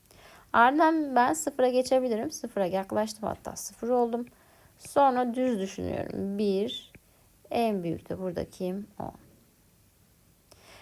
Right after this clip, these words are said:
Evet, mutlak değerden bahsetmedik. Birazdan bahsederiz. Mutlak değer bir sayının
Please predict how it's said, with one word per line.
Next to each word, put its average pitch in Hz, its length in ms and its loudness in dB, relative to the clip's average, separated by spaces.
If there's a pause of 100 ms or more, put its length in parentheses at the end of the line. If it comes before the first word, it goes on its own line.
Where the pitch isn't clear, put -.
Evet, 311 180 8
mutlak 285 420 6
değerden 277 380 6
bahsetmedik. 285 880 -2
Birazdan 240 440 4
bahsederiz. 226 680 0
Mutlak 277 500 2
değer 254 280 6 (540)
bir 247 420 -2 (1400)
sayının 254 760 0